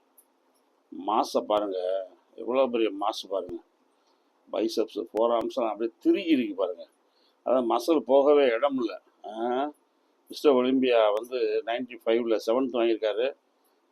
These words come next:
ஆ, அடுத்த அந்த தொண்ணூத்தி ஆறுல லெவன்த் வாங்குறாரு. ஆ, அப்புறம் இவ்வளோ பெரிய உருவமே உள்ளுக்குள்ள வர முடியல பாருங்க, அஞ்சுக்குள்ள வர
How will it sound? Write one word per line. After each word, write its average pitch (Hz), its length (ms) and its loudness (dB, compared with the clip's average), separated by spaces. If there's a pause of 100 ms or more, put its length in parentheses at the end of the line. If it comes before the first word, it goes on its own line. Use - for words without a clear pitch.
ஆ, 104 360 0
அடுத்த 117 320 -2
அந்த 107 300 0
தொண்ணூத்தி 131 260 2
ஆறுல 120 320 4
லெவன்த் 123 300 -2
வாங்குறாரு. 104 720 -2
ஆ, 104 280 -10 (160)
அப்புறம் 110 300 0
இவ்வளோ 123 240 0
பெரிய 127 200 -8
உருவமே 151 680 -4 (400)
உள்ளுக்குள்ள 139 320 6
வர 131 260 6
முடியல 113 180 -6
பாருங்க, 101 360 -4
அஞ்சுக்குள்ள 120 280 0
வர 110 180 2